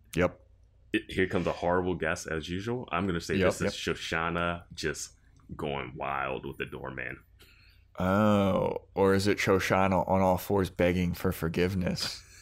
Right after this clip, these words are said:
Speaker 1: <laughs>
Speaker 2: <laughs> Do people beg for forgiveness on all fours?
Speaker 1: Yeah, if you're bowing down to somebody.
Speaker 2: Well, if you're on your knees, your hands are up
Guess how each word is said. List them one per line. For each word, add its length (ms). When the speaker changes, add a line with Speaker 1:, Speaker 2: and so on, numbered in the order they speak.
Speaker 1:
<laughs> 60
Speaker 2:
<laughs> 560
Do 240
people 320
beg 300
for 120
forgiveness 560
on 120
all 180
fours? 580
Speaker 1:
Yeah, 100
if 100
you're 80
bowing 440
down 260
to 80
somebody. 500
Speaker 2:
Well, 160
if 140
you're 140
on 140
your 100
knees, 420
your 100
hands 360
are 140
up 220